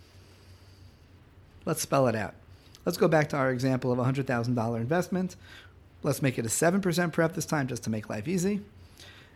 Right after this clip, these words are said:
And there's ten thousand dollars of profit, right? So the way we had it before is the first seven thousand dollars of profit would go to you, the investor, right? By now we should be familiar with this. There's thirty thousand dollars left. Sorry, there's three thousand dollars left.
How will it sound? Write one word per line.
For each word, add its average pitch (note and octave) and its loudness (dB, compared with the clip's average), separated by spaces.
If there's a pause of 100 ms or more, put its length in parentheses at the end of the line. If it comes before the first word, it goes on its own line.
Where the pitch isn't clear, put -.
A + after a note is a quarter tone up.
(180)
And D#3 6
there's E3 4
ten A3+ 4
thousand F#3+ 4
dollars F#3 2
of E3 -6
profit, F3 0 (760)
right? G#3+ -4
So - -4
the D3 4
way D#3+ 8
we G3+ 6
had E3+ 8
it D3+ 4
before C3 -4 (560)
is C#3 4
the D#3+ 0
first F#3+ 6
seven F#3 4
thousand E3 6
dollars C3+ 4
of B2+ -2
profit C3 2
would A#2+ -6
go B2 4
to A#2+ -2
you, A#2+ 2
the A#2 0
investor, G#2 -4 (240)
right? D#3+ -4
By B2+ -2
now B2+ 2
we B2 0
should - -4
be B2 -4
familiar A2+ -2
with A#2 -10
this. A#3 -6 (420)
There's - -2
thirty F#3+ 6
thousand D3 4
dollars B2 0
left. A#2 -6 (380)
Sorry, - -4 (240)
there's - -12
three D#3 0
thousand G#2 -4
dollars E2 -10
left. E3 -4